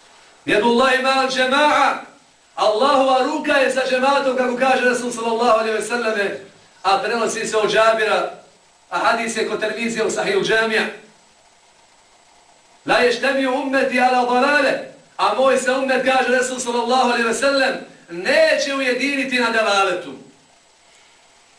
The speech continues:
Otprilike nazirete šta hoću da kažem. Kao što je zloupotrebljen, braćo, Kur'an, pa se uči tamo gdje se ne treba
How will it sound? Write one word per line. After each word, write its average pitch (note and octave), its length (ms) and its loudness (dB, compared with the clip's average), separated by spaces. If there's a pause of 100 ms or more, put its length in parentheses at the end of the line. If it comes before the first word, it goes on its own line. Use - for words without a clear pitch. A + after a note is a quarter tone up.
(600)
Otprilike A#3+ 920 0 (580)
nazirete A3 800 -2
šta G#3+ 300 0
hoću E3+ 260 -2
da D#3+ 180 0
kažem. - 460 0 (1500)
Kao C#4 340 4
što C4 200 0
je B3 220 2
zloupotrebljen, A3 1300 0
braćo, G3+ 460 -2
Kur'an, G#3 460 -4 (1160)
pa A#3 160 2
se A#3 220 0
uči B3 640 -2 (280)
tamo A#3 280 0
gdje - 140 -4
se - 140 -4
ne A#3+ 240 0
treba A#3 460 0